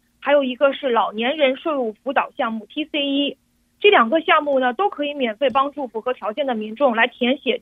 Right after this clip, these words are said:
基本的税表。Vita 项目呢，服务对象包括年收入不超过五万八千美元的纳税人、残障人士，还有英语水平有限的纳税人。在 Vita 的服务站点里呢，会有经过国税局认证的志愿者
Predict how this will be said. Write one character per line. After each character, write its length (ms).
基 120
本 180
的 100
税 220
表。 240
Vita 400
项 160
目 140
呢， 260
服 200
务 80
对 180
象 200
包 180
括 380
年 240
收 240
入 180
不 160
超 240
过 240
五 160
万 240
八 200
千 240
美 140
元 180
的 80
纳 180
税 160
人、 340
残 200
障 180
人 160
士， 280
还 140
有 140
英 200
语 100
水 160
平 200
有 180
限 160
的 100
纳 160
税 160
人。 240
在 220
Vita 320
的 180
服 260
务 80
站 220
点 200
里 180
呢， 200
会 180
有 200
经 180
过 100
国 160
税 140
局 140
认 200
证 140
的 80
志 160
愿 220
者 240